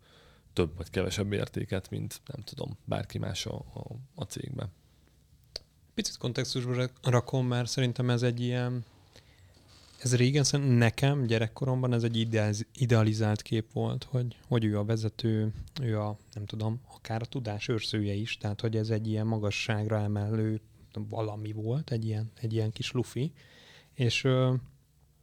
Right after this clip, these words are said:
Speaker 2: és ugye ez nekem most tök így, tök máshogy néz ki a mai szemszögömből, hogy, hogy funkcionálisan van egy vezető, akinek valószínűleg más skilljei vannak, mint an-, azoknak az embereknek, akiket vezet, vagy,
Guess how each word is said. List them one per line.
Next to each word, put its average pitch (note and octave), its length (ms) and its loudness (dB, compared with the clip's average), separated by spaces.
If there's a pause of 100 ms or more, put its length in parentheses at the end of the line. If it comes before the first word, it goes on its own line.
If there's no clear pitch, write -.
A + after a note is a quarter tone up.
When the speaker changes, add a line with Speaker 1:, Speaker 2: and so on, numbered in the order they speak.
(300)
Speaker 2:
és - 160 -10
ugye C#3+ 100 8
ez C3+ 80 4
nekem D3+ 200 4
most C3+ 160 2
tök - 180 2
így, A#2 160 2 (300)
tök - 160 6
máshogy G#2+ 340 -2
néz A2 180 2
ki A#2+ 140 2
a A2+ 140 6 (220)
mai A2 200 4
szemszögömből, A#2 840 2
hogy, A#2 360 0 (300)
hogy - 160 -2
funkcionálisan A2+ 680 4
van A2 120 0
egy G2 80 -4
vezető, D3 540 -2
akinek B2+ 560 -2 (420)
valószínűleg C3 400 2
más - 80 -2
skilljei A2 500 4
vannak, A2 420 4
mint A2 420 0 (420)
an-, A#2 260 -4
azoknak A2+ 340 2
az A2 80 4
embereknek, C#3 340 4
akiket B2 260 4
vezet, G#2+ 460 0
vagy, A#2 420 2